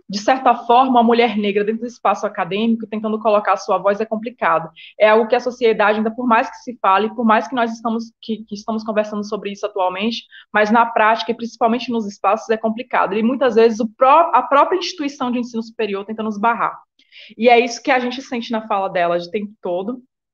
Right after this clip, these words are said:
é, desse, desse espaço universitário, por mais que dê as políticas de cotas de acesso, né? Vamos,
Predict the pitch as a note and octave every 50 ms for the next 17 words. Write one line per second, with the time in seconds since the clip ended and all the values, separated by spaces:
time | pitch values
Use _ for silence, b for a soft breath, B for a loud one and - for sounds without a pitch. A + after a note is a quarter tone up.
0 | _ _ _ _ _ _ _ _ - G3+ G3 G3 G3 F#3+ F#3 F3+ F3 - - -
1 | - E3+ F3 G#3 G3+ A3 A3+ A3+ - C4+ - F3+ G3 B3 D#4 - D#4+ - - -
2 | A#3+ B3 B3 - B3+ A#3 A3 A3 A3+ A3 - - F#3+ F3+ G3 G#3+ G#3 C#4 C#4 C#4
3 | B3 G#3+ A3 B3+ D#4+ - - - - D4 D4 C#4+ D4 B B B B B B -
4 | F3 E3+ B3 C#4+ D#4+ - - - C4+ B3+ B3+ - - C4 A3 G#3+ G#3+ A3 G3 G#3
5 | A3 G#3+ G3+ G#3+ G#3 G3+ G3+ - - G3+ F#3 F#3+ G3+ A#3+ A3 - - A#3+ A3 A3
6 | B3 E4+ - - _ _ _ - F#3 G3 G3+ G#3+ G#3+